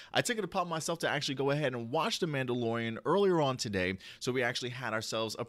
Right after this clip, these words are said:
rather timely review, uh, for Mandalorian Chapter four for you guys this week. So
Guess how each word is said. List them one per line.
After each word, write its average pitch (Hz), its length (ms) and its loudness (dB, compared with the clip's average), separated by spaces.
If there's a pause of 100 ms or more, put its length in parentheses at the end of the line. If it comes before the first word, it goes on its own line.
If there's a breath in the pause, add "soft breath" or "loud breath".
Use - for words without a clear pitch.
(140)
rather 240 360 0 (100)
timely 190 540 -2
review, 160 600 2 (240 loud breath)
uh, 135 300 4
for 156 500 2
Mandalorian 120 720 0
Chapter 110 360 -2
four 107 240 0
for 104 140 -6
you 104 120 -2
guys 98 240 0
this 98 220 -6
week. 107 180 2
So 110 220 4